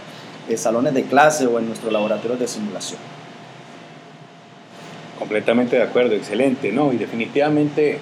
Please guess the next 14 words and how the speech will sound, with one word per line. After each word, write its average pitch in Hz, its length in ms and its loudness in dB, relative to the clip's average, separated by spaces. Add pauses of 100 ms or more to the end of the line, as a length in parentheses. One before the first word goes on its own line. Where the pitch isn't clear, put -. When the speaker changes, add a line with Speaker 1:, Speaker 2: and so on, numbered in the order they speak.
(500)
Speaker 2:
ese 143 140 0
punto 143 280 2
que 127 80 2
tú - 120 -2
expones 135 440 2
sobre 110 220 0
las 98 140 -4
teorías 113 360 4
de 117 80 2
Gardner, 113 480 2
de 98 140 -4
las 87 360 -8
inteligencias 107 540 -2
múltiples, 113 480 -2